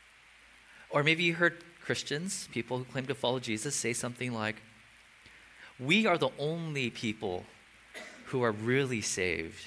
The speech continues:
We are the only real disciples of Jesus." And then when they see God working some amazing stuff over there, they're like,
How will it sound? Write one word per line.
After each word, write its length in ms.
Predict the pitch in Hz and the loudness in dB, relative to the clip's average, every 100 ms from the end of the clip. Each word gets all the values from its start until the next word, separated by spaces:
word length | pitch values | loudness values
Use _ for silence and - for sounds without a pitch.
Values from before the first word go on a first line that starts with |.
| - | -6
We 140 | 143 | 0
are 80 | 185 | 0
the 100 | 151 - | 0 0
only 500 | 156 185 175 160 135 | 2 2 2 0 -2
real 360 | 117 131 175 | 0 2 2
disciples 640 | 170 127 - 117 - 107 98 | 2 2 2 2 0 -4 -4
of 100 | 90 | -4
Jesus." 560 | 104 104 101 95 - - - - - - - - - - - - - - - - - - - - - - - - - - | -4 -4 -6 -8 -12 -14 -20 -20 -20 -20 -20 -20 -20 -20 -20 -20 -20 -20 -20 -20 -20 -20 -20 -20 -20 -20 -20 -20 -10 0
And 140 | 165 | 6
then 120 | 170 | 6
when 100 | 170 | 8
they 80 | 175 | 6
see 180 | - 175 | 8 6
God 380 | 139 147 156 143 | 8 8 8 6
working 260 | 151 156 | 4 2
some 220 | 151 147 | 0 0
amazing 380 | 131 131 139 143 | 4 4 4 2
stuff 300 | - 135 127 | 4 4 4
over 180 | 131 120 | 2 2
there, 300 | 110 123 156 | 4 4 2
they're 180 | 135 127 | 0 0
like, 200 | 113 | 0